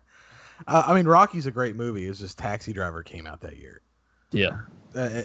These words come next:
Speaker 1: and that's really its only flaw. I guess if you, if you took Taxi Driver out of the equation, like, Rocky's the clear winner.
Speaker 2: Yeah. Yeah, I think one thing you have to do too is, um, you know, a lot of times the selection is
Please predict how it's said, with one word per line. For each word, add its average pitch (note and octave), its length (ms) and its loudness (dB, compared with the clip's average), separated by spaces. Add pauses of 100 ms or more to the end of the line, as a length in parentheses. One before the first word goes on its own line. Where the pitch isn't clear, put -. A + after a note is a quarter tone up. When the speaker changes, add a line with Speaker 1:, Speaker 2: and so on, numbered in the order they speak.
Speaker 1:
and A#2+ 80 -6
that's A#2+ 300 -4
really A2+ 320 -2
its G2+ 120 -6
only G#2 220 -4
flaw. G#2 200 -6
I A2+ 100 -4
guess A2+ 240 2
if G#2 120 -4
you, G#2 140 -4
if A#2 140 -4
you C3 80 2
took D#3 160 6
Taxi A2+ 340 2
Driver G2+ 300 4
out F2+ 80 4
of F2 60 -2
the E2+ 60 -2
equation, F#2 440 0
like, E2+ 160 -2
Rocky's F#2 400 2
the - 80 -6
clear E2 200 -6
winner. E2+ 320 -4 (1160)
Speaker 2:
Yeah. F#2+ 180 -8 (1400)
Yeah, F#3 220 6
I F3+ 80 6
think G3+ 240 0 (320)
one E3 240 2
thing E3 160 2
you B2 140 0
have B2+ 120 -2
to - 80 -12
do A2+ 220 0
too B2 380 2
is, G#2 380 -2
um, G#2 480 -4 (1700)
you C3 120 -2
know, B2 140 2
a B2 60 4
lot D#3 180 6
of D3+ 120 2
times B2 440 2
the A#2 280 0
selection G#2+ 600 -4
is G#2+ 260 -8